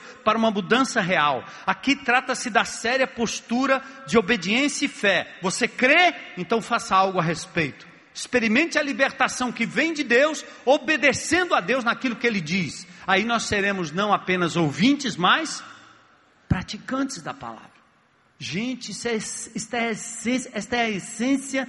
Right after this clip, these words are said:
da vida cristã. Abrir, planejar. Deus começou o processo.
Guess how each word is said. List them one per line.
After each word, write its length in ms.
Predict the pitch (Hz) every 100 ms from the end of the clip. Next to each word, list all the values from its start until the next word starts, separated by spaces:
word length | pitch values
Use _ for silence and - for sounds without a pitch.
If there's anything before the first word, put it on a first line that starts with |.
| - - -
da 160 | 202
vida 280 | 165 226 226
cristã. 640 | 220 208 - - 202 156 131 _ _ _ _ _ _ _ _ _ _ 1077 1077 1077 1077 1077 _ _ _ _ _ _ _ _ _ _ _ _ _ _ _ _ _ _ _ _ _ _ _ _ _ _ -
Abrir, 600 | - - 175 208 139 - - - _ _ _ _ _ _ _ _
planejar. 640 | 175 175 170 135 127 104 - - - _ _ _ _ -
Deus 340 | 127 269 -
começou 460 | 285 294 285 - 285
o 80 |
processo. 640 | - 285 - 247 240 -